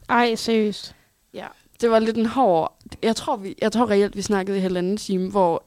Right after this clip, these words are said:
Speaker 2: min, mit bidrag, det var, "Hold nu din." <laughs>
Speaker 1: Men var I kærester inden det?
Speaker 2: Vi var kærester, ja. Og jeg
Speaker 1: Fuck,
Speaker 2: tænkte,
Speaker 1: mand, så er den også svær at komme
Speaker 2: det
Speaker 1: ud
Speaker 2: var,
Speaker 1: af.
Speaker 2: ja, det var ikke stor nok grund til lige at slå op sådan on the spot. Men vi havde en hed samtale.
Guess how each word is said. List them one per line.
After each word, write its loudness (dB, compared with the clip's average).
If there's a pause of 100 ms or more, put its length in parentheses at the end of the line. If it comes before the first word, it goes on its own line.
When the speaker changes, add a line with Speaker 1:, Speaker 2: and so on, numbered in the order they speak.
Speaker 2:
min, 2
mit -10
bidrag, -4
det -8
var, 0
"Hold 0
nu 0
din." -2 (440)
<laughs> -6
Speaker 1:
Men 10
var 10
I 6
kærester 2 (100)
inden 6
det? 2
Speaker 2:
Vi 4
var 6
kærester, -4
ja. -8 (140)
Og -4
jeg -4
Speaker 1:
Fuck, 8
Speaker 2:
tænkte, 0
Speaker 1:
mand, 2
så -4
er -4
den 2
også 0
svær 2
at 0
komme 2
Speaker 2:
det 4
Speaker 1:
ud 4
Speaker 2:
var, 6
Speaker 1:
af. -2
Speaker 2:
ja, -4 (140)
det -8
var -4
ikke -8
stor -8
nok -2
grund 0
til -6
lige 0
at -2
slå -8
op -2 (220)
sådan -4
on 0
the -4
spot. -6 (1160)
Men -10
vi -10
havde -2
en -2
hed 0
samtale. -8